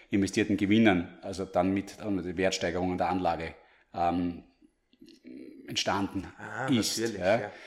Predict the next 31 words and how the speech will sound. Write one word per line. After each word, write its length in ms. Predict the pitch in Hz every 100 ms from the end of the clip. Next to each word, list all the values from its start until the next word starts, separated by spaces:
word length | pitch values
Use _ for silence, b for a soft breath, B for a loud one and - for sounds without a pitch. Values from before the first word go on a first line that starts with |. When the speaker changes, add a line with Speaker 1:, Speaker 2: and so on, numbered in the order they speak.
| B B -
Speaker 1:
Dementsprechend, 480 | 107 101 113 107 98
wenn 120 | 104
du 60 |
das 140 | 107 98
anlegst 580 | 90 110 110 117 - 113
in 80 |
einen 400 | 104 104 101 101
breit 240 | 95 90 -
gestreuten 360 | 107 104 92
Aktienfonds 1000 | 92 101 - 123 110 - 110 120 123 117
über 160 | 110 101
lange 360 | 95 87 90 90
Zeit, 340 | 95 87 117
sollte 380 | - 101 95 98
der 200 | 98 98
ja 120 | 98
nicht 220 | 98 92
nur 100 | 101
zwei 160 | 90 98
Prozent 360 | - - 113 107
rentieren, 440 | 107 - 117 120
sondern 240 | 107 101
der 100 | 95
sollte 280 | 92 98 -
ja 80 | 92
eigentlich 460 | 87 101 107 104 90
irgendwo 320 | 98 98 92
in 60 |
der 100 | 95
Größenordnung 680 | 90 92 92 98 90 98 92
von, 260 | 90 95